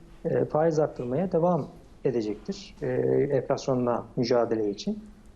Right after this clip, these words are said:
Peyderpey ekstra önlemleri de göreceğiz ilerleyen vakitlerde ve bu önlemler alındıkça biz T L'de tabii ki güçlenme göreceğiz diye ben de düşünüyorum.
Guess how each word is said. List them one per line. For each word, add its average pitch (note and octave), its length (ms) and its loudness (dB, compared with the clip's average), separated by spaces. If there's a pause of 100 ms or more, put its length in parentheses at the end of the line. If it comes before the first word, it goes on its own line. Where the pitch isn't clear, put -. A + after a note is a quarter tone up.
(120)
Peyderpey G#3 720 2 (520)
ekstra D#3+ 500 0
önlemleri D3+ 500 0
de D#3 80 4
göreceğiz A2+ 540 -2
ilerleyen A#2 420 2
vakitlerde B2 560 -4 (120)
ve F3 100 0
bu F3 140 0
önlemler D#3+ 420 4
alındıkça D#3+ 600 0
biz D#3+ 160 -10
T D3 200 2
L'de D3+ 260 4
tabii C3 240 0
ki D#3 140 -4
güçlenme D3 440 2
göreceğiz A2+ 480 0
diye G#2+ 180 0
ben A2+ 140 0
de A2 120 -4
düşünüyorum. A2+ 540 2